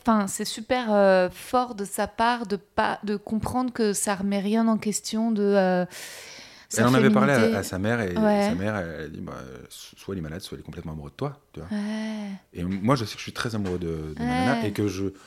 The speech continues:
Speaker 2: je, je, j'ai aucun ego là-dessus, aucune jalousie. Euh,
Speaker 1: Ouais.
Speaker 2: si elle, elle fait des trucs avec d'autres personnes, je veux juste pas savoir où, quand, qui.
Speaker 1: Ouais, ouais.
Speaker 2: Après, faut pas que ça devienne un, euh, alors, toi, euh, t'as combien cette semaine, tu vois ?
Speaker 1: Ouais, ouais, ouais, ouais, bien
Speaker 2: C'est
Speaker 1: sûr.
Speaker 2: pas une compète, c'est juste,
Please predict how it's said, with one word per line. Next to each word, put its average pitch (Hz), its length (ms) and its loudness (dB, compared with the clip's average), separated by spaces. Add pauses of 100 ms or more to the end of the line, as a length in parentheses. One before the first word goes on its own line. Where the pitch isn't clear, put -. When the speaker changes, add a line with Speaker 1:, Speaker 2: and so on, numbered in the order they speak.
(340)
Speaker 2:
je, 92 340 -4
je, 85 220 -6 (100)
j'ai 98 420 -4
aucun 151 360 0
ego 117 200 -2
là-dessus, 127 440 -2
aucune 110 340 -2
jalousie. 110 640 0
Euh, 226 40 4
Speaker 1:
Ouais. 202 340 2 (260)
Speaker 2:
si - 380 -6
elle, 95 320 -2
elle 95 200 -6
fait - 420 -20
des - 80 -18
trucs - 200 -18
avec 82 100 -16
d'autres 90 120 -12
personnes, 151 240 -10
je 120 60 -10
veux 113 60 -8
juste 117 120 -14
pas 139 80 -14
savoir 131 260 -4
où, 139 60 -4
quand, 220 80 0 (100)
qui. 233 60 4
Speaker 1:
Ouais, 214 360 2 (120)
ouais. 208 340 0 (560)
Speaker 2:
Après, 117 240 -8
faut 107 100 -8
pas 101 80 -6
que - 60 -10
ça 104 80 -4
devienne 110 240 -2
un, 95 280 0
euh, 90 240 -4
alors, 101 320 -4
toi, 107 160 -2
euh, 90 420 -4
t'as 95 140 -6
combien 101 220 -6
cette 104 140 -12
semaine, 135 200 -2
tu - 120 -8
vois ? 95 160 -4
Speaker 1:
Ouais, 240 220 8
ouais, - 0 -
ouais, 247 280 6
ouais, 233 200 2
bien 208 160 -2
Speaker 2:
C'est - 120 -2
Speaker 1:
sûr. 247 100 0
Speaker 2:
pas 220 40 0
une 202 80 0
compète, 143 220 0
c'est 104 120 -2
juste, 127 300 -2